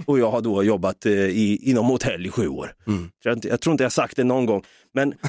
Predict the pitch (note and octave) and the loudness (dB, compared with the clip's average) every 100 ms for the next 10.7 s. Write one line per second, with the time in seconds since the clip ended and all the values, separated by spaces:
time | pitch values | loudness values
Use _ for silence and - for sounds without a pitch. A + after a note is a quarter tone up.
0 | - - - - - _ D3 F3+ G3+ G3 | -8 -12 -16 -18 -20 _ -4 -2 2 2
1 | E3 - F3 F3 F3+ E3+ B2+ C3+ C3+ D#3 | 0 0 0 4 4 4 4 4 2 0
2 | D#3+ C#3 C#3+ F#2 - C3 C#3+ _ - B2+ | 0 0 -2 -4 -2 -2 -2 _ -2 2
3 | C3 A#2+ B2 - E2 G2+ B2+ - D3 A2+ | 2 0 -2 -2 -2 -2 -4 -4 -4 0
4 | D3+ C3 C3+ A2+ B2 B2+ A#2+ A2+ A2+ - | 0 0 0 -2 0 2 2 0 -2 -2
5 | C3 A2+ A2+ A#2 A2+ G2+ - - - D#3 | 0 0 2 2 2 -2 -6 -4 -2 0
6 | C#3 A2+ A#2 A#2 D#3+ D3+ B2 A2 C#3 D3 | 0 -2 -6 -2 0 2 0 0 0 2
7 | A2 A#2 - - - F#2+ G2 B2+ B2+ B2+ | 0 -4 -8 -16 -8 -6 -4 -2 0 0
8 | D#3 A#2+ A#2 G#2 - A2 C#3+ G#2+ G#2 C3+ | 0 -2 0 -2 -2 -2 0 0 0 0
9 | C3 A#2+ B2+ C#3+ C3+ B2+ - D3+ D3 C3+ | 0 0 0 0 0 0 -2 -2 0 0
10 | C3 C3 C#3 C3+ A2+ G#2+ G#2+ | 0 0 0 0 0 -2 -2